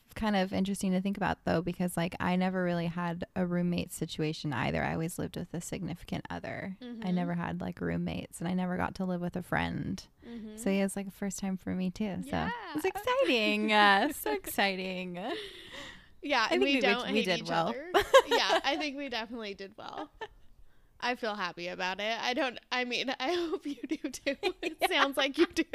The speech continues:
Speaker 1: I hated every second of it. I'm just kidding. <laughs> No. No, I definitely enjoyed it. Um, yeah, I kinda feel like you and Dustin are kinda like family too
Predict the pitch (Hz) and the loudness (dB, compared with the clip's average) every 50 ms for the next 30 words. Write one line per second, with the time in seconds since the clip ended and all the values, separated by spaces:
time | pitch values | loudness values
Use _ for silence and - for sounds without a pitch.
0 | 285 - - - 392 - - _ _ - - - - - - - - - - - | 0 0 0 -2 -8 -8 -8 _ _ -20 -20 -20 -20 -20 -20 -20 -20 -20 -20 -12
1 | - 196 196 190 175 170 170 156 151 151 139 - - - 127 123 151 156 185 - | -8 -2 0 0 2 2 0 0 0 0 -2 -2 -2 -2 -2 -2 -2 0 4 12
2 | - - 320 - 381 339 - - 523 226 240 480 466 - 415 440 392 359 320 302 | 12 12 12 12 12 10 10 8 6 8 8 8 8 6 6 6 4 2 4 4
3 | 269 233 - 330 - - - - 294 - - - - - - 339 311 277 - - | 4 4 2 0 -4 -6 -8 -8 -8 -10 -14 -20 -14 -6 -2 2 4 4 4 4
4 | - 262 294 262 320 311 320 320 311 320 302 277 254 233 220 233 220 214 208 - | 2 2 4 6 6 6 6 4 0 -4 -4 -6 -4 -4 -4 -2 -2 -4 -4 -6
5 | 185 175 185 180 202 226 247 - - - 190 185 180 175 175 175 170 170 180 - | -4 0 2 4 4 4 4 2 -4 -8 -6 -6 -6 -4 -4 -2 -2 -2 -2 -4
6 | - - - - - - - 220 226 269 285 208 175 - - _ _ _ - 196 | -8 -16 -20 -20 -20 -16 -10 -6 -6 -4 -4 -6 -8 -12 -18 _ _ _ -6 -6
7 | 196 - 220 233 240 220 - - 92 90 85 - - - - - - - - _ | -6 -4 -6 -6 -6 -6 -6 -6 -4 -4 -6 -6 -10 -16 -20 -20 -20 -20 -20 _
8 | _ _ - 233 220 190 180 - - 180 - - - 92 - - - - - - | _ _ 0 0 0 0 0 -4 -6 -8 -8 -8 -8 -8 -8 -8 -8 -8 -6 -6
9 | - - - - - - - - 190 190 190 202 226 240 - - 196 190 190 202 | -6 -8 -10 -8 -6 -6 -4 -4 -4 -4 -4 -4 -4 -6 -6 -6 -6 -6 -4 -6
10 | 233 | -6